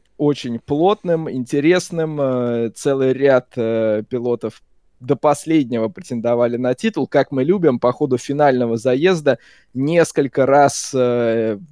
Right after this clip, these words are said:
менялись те, кто становился как бы потенциально чемпионом. В итоге,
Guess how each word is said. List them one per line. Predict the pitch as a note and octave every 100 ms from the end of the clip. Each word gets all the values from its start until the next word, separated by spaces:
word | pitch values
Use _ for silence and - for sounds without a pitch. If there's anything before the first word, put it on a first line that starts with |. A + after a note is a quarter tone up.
| _ -
менялись | B2+ C3 C#3 C#3+ C3 - - _ _ -
те, | D3+ D#3
кто | - B2+ C3 A#2+ _
становился | - - - C3+ B2+ B2 D3 C#3+ A#2+
как | B2
бы | B2 A#2
потенциально | - B2+ A#2+ A2+ C3 B2 A#2+
чемпионом. | - A#2+ A#2 B2+ G2 - - - -
В | A#2
итоге, | F#3+ G#3 F#3 C3+